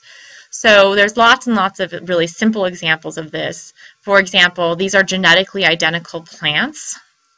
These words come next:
um, in this experiment, but you can see that at a specific temperature, so an optimal temperature, the plant will grow taller. If the temperature is too hot or too cold, the plant will be shorter, even though they're genetically identical.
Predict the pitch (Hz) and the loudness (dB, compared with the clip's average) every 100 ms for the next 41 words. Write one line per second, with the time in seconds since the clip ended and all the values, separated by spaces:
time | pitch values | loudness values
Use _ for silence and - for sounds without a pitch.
0 | - 175 160 156 156 175 165 180 165 160 | -4 -2 -2 -4 -8 -8 -8 -8 -10 -10
1 | 170 - - 156 160 240 277 - - - | -12 -12 -6 -2 0 0 -4 -10 -20 -20
2 | - - 208 208 - 190 180 202 190 175 | -10 -4 -2 -2 -6 -6 -6 -6 -2 2
3 | 165 165 - _ _ - 170 175 - 190 | 6 6 2 _ _ 0 0 0 -6 -12
4 | - 196 208 208 - 170 180 233 - 262 | -8 -8 -8 -8 -4 -4 -4 -8 -4 -4
5 | 220 175 165 - 160 165 208 190 - 165 | -2 -4 -2 0 -2 -2 -6 -6 -4 -6
6 | 175 220 277 233 208 - 160 160 - 170 | -6 -6 -4 -4 -6 -2 0 0 -4 -8
7 | 165 139 139 - 151 147 226 320 _ _ | -4 -6 -6 -4 -2 -2 -2 -4 _ _
8 | - _ - 190 180 180 175 185 - 165 | -20 _ -12 -6 -4 -2 -4 -6 -12 -10
9 | - - 175 - 170 262 - 170 - 190 | -8 -8 -10 -4 0 0 -2 -8 -8 -12
10 | 170 - 165 170 - - - 151 175 170 | -12 -8 -6 -6 -8 -14 -10 -8 -10 -8
11 | 151 - 160 - - _ _ _ 220 226 | -6 -4 -4 -4 -8 _ _ _ -4 0
12 | 233 208 180 170 160 160 156 151 151 - | 2 2 2 0 -2 -4 -8 -8 -10 -10
13 | 143 131 143 143 127 - - | -10 -8 -8 -10 -12 -14 -16